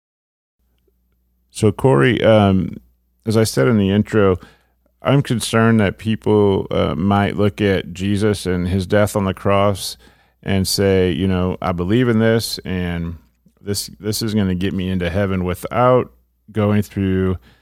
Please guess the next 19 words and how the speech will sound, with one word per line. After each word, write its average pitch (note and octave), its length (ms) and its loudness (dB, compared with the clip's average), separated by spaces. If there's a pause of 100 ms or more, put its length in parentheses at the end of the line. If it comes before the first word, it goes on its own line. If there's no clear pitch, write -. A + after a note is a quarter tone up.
(240)
the - 80 -10
transformation F#2 920 0
process E2+ 640 -2
that E2+ 200 -4
co-, - 260 -12 (160)
that G#2 260 -2 (560)
eventually B2 540 2
cost G2+ 440 0
each C3 240 -2
and A2+ 120 2
every G#2 300 0
one F#2 240 0
of F2+ 120 -2
us E2 420 -6 (360)
everything. F2 840 -6
It, G2 260 -4 (760)
it's A2 160 -4
a G2+ 60 4
painful, B2+ 800 0